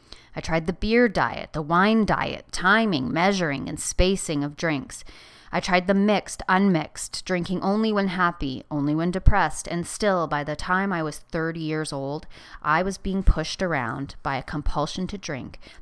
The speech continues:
that was completely beyond my control. I couldn't stop drinking.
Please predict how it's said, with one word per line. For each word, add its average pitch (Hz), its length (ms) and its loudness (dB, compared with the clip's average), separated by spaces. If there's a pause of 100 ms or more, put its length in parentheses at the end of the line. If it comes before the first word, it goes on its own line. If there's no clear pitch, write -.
that 143 140 -2
was 143 160 -4
completely 196 1160 -2
beyond 156 580 -4
my 143 140 -6
control. - 580 -8 (480)
I 160 100 -4
couldn't 175 300 0
stop 131 320 -2
drinking. - 520 -6